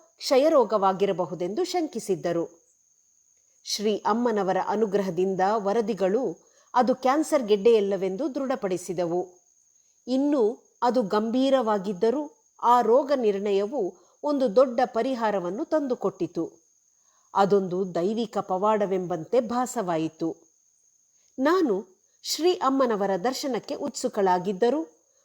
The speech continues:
ಸತ್ಯವಾಗಿಯೂ ನನ್ನ ಹೃದಯವು ಶ್ರೀ ಭಗವಾನರನ್ನು ನೋಡಬೇಕೆಂಬುದರ ಕಡೆ ಎಳೆದಿತ್ತು. ಆ ಗೆಡ್ಡೆಯನ್ನು ಮರೆಮಾಡಲು ಒಂದು ಸ್ಕಾರ್ಫನ್ನು ನನ್ನ ಕುತ್ತಿಗೆಯ ಸುತ್ತಲೂ ಸುತ್ತಿಕೊಂಡೆ.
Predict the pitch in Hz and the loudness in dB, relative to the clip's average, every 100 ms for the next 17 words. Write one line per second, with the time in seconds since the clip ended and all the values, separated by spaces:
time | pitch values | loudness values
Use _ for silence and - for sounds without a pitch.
0 | _ - 269 262 330 269 226 185 220 262 | _ -10 -8 -2 0 2 0 0 -4 -2
1 | 180 - _ _ _ 269 330 294 240 254 | -4 -6 _ _ _ 0 2 2 2 0
2 | 269 285 214 240 - 254 196 214 240 277 | 2 2 2 -2 -2 -4 -2 0 0 2
3 | 254 233 208 196 196 196 254 262 220 214 | 0 0 0 0 0 2 2 4 2 0
4 | 208 185 175 175 175 208 240 320 262 220 | -4 -4 -2 -4 -4 -4 -2 0 0 0
5 | 185 - 175 165 - _ _ _ _ _ | 0 -2 -4 -4 -8 _ _ _ _ _
6 | _ _ _ _ 254 262 214 277 262 339 | _ _ _ _ 4 4 4 -2 0 2
7 | 262 220 202 196 240 220 185 185 240 226 | 2 2 0 0 0 0 -2 -2 -2 -4
8 | 180 _ _ - 277 262 240 - - 285 | -6 _ _ -2 0 0 -2 -4 0 0
9 | 330 - 202 185 269 247 233 233 - 320 | 0 0 -2 -2 -4 -4 -2 -4 -4 -6
10 | - 233 226 202 190 269 - 214 208 277 | -4 2 4 4 0 -8 -4 -2 -2 -4
11 | 339 - 247 190 170 170 | -4 -4 -4 -2 0 -2